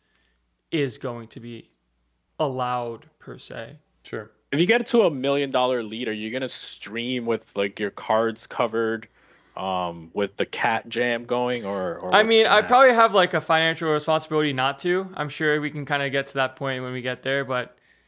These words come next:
Speaker 1: some hope. I think Bill and I said that we might stream a couple times, just to kinda depending on what's going on. It is gonna start June first. Like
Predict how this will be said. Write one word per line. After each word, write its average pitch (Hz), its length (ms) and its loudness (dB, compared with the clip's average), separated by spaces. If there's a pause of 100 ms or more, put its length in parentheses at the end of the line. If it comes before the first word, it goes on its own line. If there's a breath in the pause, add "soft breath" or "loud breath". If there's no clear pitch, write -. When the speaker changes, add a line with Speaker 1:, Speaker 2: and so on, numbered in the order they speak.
(120)
Speaker 1:
some 196 480 2
hope. 240 320 2
I 202 80 6
think 233 220 -2
Bill 196 120 4
and 196 100 2
I 190 80 2
said 190 220 -4
that 180 60 -2
we 156 100 -2
might 143 240 -2
stream 147 280 -8
a 139 60 -6
couple 139 320 -8
times, 185 400 -4
just - 220 -12
to 147 80 -10
kinda 147 220 -6
depending 131 360 -10
on 127 60 -6
what's 123 140 -10
going 123 200 -8
on. 123 240 -8 (300 soft breath)
It 180 140 2
is 214 140 6
gonna 208 160 -4
start 170 300 0
June 151 220 -6
first. 135 480 -8
Like 139 220 -6